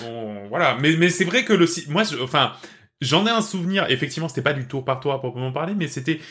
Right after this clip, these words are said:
ça restait assez dynamique, tu vois, et du coup, je, ouais, c'est, c'est,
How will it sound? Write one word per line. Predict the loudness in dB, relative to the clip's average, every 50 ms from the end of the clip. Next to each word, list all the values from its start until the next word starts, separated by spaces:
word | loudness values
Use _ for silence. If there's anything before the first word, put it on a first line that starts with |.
| -20 -16 _
ça | -6 2 2 2
restait | 2 2 2 2 2 2 2 4 4
assez | 4 4 4 2 0 0
dynamique, | 0 0 0 2 2 2 2 0 0 -2
tu | -4 -2
vois, | 2 4 4 6
et | 6 4 2 0 0
du | -2 -4 -4
coup, | -2 -2 -2 -2
je, | 0 2 4 4 4 4 4 2 2
ouais, | 2 4 4 4 2
c'est, | 2 -2 -4 -2
c'est, | 0 0 0 0